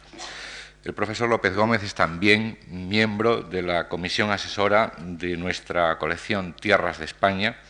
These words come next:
y, además de asesorarnos en todos los volúmenes de la misma,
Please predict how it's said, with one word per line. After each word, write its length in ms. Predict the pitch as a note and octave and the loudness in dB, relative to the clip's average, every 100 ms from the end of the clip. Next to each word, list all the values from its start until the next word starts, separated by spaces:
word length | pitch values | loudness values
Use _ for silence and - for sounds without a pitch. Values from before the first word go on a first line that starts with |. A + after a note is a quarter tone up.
| - - - - - - | -18 -16 -16 -18 -18 -4
y, 220 | B2 B2 | 0 4
además 520 | G2 F2+ G2 F#2+ F#2 | 4 2 2 0 -2
de 220 | E2+ E2 D#2+ | -2 0 0
asesorarnos 880 | D#2+ D#2 E2+ F#2+ F2+ D#2 D#2 - - | -2 -2 4 4 2 -6 -8 -10 -10
en 420 | D#2+ D#2 D#2 D2+ C#2+ | -10 -10 -10 -12 -2
todos 180 | G2 F2+ | 0 2
los 120 | D#2+ | 0
volúmenes 420 | E2 E2+ E2 D#2+ | -4 -6 -6 -4
de 100 | G2+ | 2
la 80 | G#2 | 2
misma, 460 | G2 F#2 F2+ G2+ | 0 -4 -2 -2